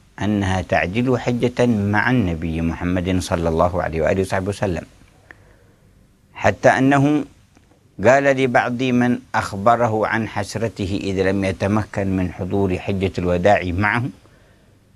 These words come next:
قال: "فاعتمر في رمضان فإن حجة في رمضان تعج-، فإن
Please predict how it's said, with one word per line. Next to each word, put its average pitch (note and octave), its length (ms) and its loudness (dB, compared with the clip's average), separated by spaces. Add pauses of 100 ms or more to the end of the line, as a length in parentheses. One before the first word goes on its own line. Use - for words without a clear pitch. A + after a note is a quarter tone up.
قال: G#2 220 4
"فاعتمر F#2+ 520 0
في F2+ 220 -6
رمضان F2+ 680 -2
فإن F#2+ 520 -4
حجة F#2+ 720 -4 (260)
في G#2 280 -2
رمضان G2+ 720 0
تعج-، E2+ 580 -4
فإن A2 360 -2